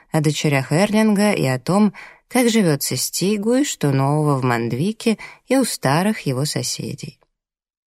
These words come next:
Стиг, сын Хокона, был дородным темноволосым человеком на несколько лет старше Симона. Он был сыном дяди Халфрид, дочери Эрлинга, господина Хокона, сына Туры,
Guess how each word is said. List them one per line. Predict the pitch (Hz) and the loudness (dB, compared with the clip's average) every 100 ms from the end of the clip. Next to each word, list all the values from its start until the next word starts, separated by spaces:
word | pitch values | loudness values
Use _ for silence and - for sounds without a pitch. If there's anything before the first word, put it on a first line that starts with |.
| _ _ | _ _
Стиг, | - - - 302 - | -8 -2 0 0 0
сын | - 151 | 0 0
Хокона, | - 170 - 139 143 | 0 -4 -2 -2 0
был | 175 240 | 0 -2
дородным | 185 190 214 180 165 156 | 0 0 0 2 2 2
темноволосым | - 151 147 139 127 - 127 | 2 2 4 2 0 -2 -4
человеком | - 156 160 190 240 - 214 - - - - | -2 -2 0 0 0 2 0 0 -12 -12 0
на | 214 | 4
несколько | 247 - 214 165 180 | 4 2 0 0 0
лет | 165 196 | 2 0
старше | - 156 160 160 147 | 0 0 0 -2 -4
Симона. | 143 - 135 120 127 135 147 - _ _ _ _ _ _ | -4 -4 -4 -4 -6 -8 -10 -14 _ _ _ _ _ _
Он | 151 143 | 0 2
был | 131 | 0
сыном | - 156 156 135 | 0 2 2 2
дяди | 131 139 131 | 2 0 0
Халфрид, | 123 147 156 127 113 - 113 | -4 0 0 0 -4 -8 -6
дочери | 113 127 - 127 135 117 | -2 -4 -4 -4 -2 -4
Эрлинга, | 117 127 - - - - - _ - | -6 -8 -8 -8 -12 -18 -20 _ -2
господина | 180 - 156 127 113 | 0 0 0 0 -2
Хокона, | 113 - 196 - 214 160 | -4 -2 -2 0 0 2
сына | - 127 120 | 0 -2 -4
Туры, | 113 143 214 240 | -4 0 2 2